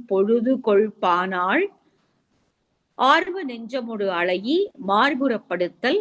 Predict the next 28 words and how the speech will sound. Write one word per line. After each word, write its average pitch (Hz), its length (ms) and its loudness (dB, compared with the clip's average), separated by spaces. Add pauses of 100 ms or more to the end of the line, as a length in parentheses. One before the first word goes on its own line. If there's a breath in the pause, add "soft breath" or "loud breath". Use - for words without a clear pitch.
(100)
மரிய 196 500 -2
கண்ணே". 170 280 -8
என்னுடைய 269 300 -2
கண்கள் 254 460 4
எப்படி 226 420 -2
தூங்கும், 196 420 -4 (520)
இந்த 226 140 2
பயத்தில் 285 580 4
நான் 240 260 0
எப்படி 226 360 0 (600 soft breath)
க-, 254 160 2 (340)
இறுகி 330 320 -2 (140)
அணைத்துக் 254 420 -4
கொள்ள 269 200 0
அவனுடைய 220 320 -4
மார்பும் 247 440 0
இல்லாத 196 360 -4
பட்சத்துல 214 460 -6
நான் 226 240 -2
எப்படி 208 240 -8
தூங்குறது 196 560 -8
அப்படின்னு 185 320 -14
சொல்லி 196 260 -4 (540)
கேக்குறா. 156 320 -2 (440)
சரி, - 180 -4 (1080)
அடுத்த 220 220 2
பாடல் 208 320 2
போலாம். 202 380 2